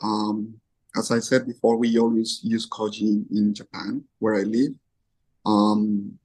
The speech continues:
with my kids, I, we have been using this since they were baby, just trying to get them to understand healthy food and so on.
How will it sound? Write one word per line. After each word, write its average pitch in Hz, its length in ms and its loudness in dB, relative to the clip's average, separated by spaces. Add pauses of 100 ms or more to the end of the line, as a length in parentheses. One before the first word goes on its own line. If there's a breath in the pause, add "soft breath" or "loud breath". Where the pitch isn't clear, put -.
(160)
with 110 100 2
my 107 140 2
kids, - 420 -4
I, 104 60 0
we 110 180 -2
have 107 220 -6
been 110 180 2
using 110 380 0
this 104 260 -4
since 107 240 -2
they 101 140 0
were 92 160 -2
baby, 131 560 2
just 127 360 -10
trying 110 300 -2
to 95 140 -8
get 101 260 -2
them 104 240 0
to - 140 -10
understand 107 640 -4
healthy 107 340 -6
food 131 220 4
and 101 120 0
so - 140 -8
on. 85 240 -4